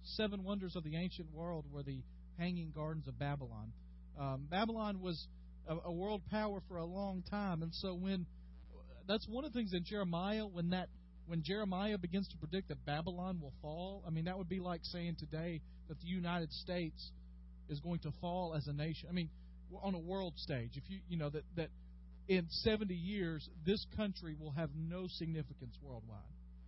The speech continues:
I mean, people would just say, "Well, that's ridiculous." Well, when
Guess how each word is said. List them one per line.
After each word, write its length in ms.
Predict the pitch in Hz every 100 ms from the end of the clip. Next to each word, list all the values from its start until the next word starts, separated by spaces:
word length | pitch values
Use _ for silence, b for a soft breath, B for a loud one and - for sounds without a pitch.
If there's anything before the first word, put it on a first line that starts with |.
| -
I 40 |
mean, 80 | 175
people 260 | 214 202 180
would 100 | 160
just 200 | 160 -
say, 280 | 131 120 120 - - - - - - -
"Well, 100 | 156
that's 160 | 214 -
ridiculous." 460 | 135 202 147 117 - - - -
Well, 220 | 170 165 -
when 220 | 190 185